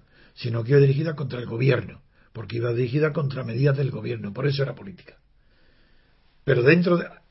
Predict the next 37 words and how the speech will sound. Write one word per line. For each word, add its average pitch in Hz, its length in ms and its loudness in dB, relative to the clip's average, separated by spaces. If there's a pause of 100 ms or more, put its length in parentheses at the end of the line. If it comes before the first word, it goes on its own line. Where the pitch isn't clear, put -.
(200)
eso - 220 -4
es 143 60 -2
política 165 440 -2
la 143 160 0
convocatoria. 123 720 -8 (260)
Los 127 220 -6
sindicatos, 175 680 2
aunque 135 260 -4
se, - 320 -10 (360)
como, 143 360 2
como 135 220 -2
no 139 80 2
hay 156 160 4
otro 156 640 0 (600)
plat-, 151 300 -2
no 147 160 2
hay 151 100 4
otra 143 200 -2
plataforma, 143 580 -2
otro 139 300 -4
mecanismo 143 1120 0
institucional 143 800 -2
para 143 200 -6
convocar 131 460 -4
huelgas, 165 640 0 (520)
pues 113 160 -8
por 120 140 -6
eso 120 160 -4
lo 135 80 -10
hacen 120 260 -10
ellos. 139 340 -2
Pero 175 200 6
en 202 100 6
cambio, 208 520 0 (300)
los 131 220 -4
que 131 100 -8
acuden 202 640 4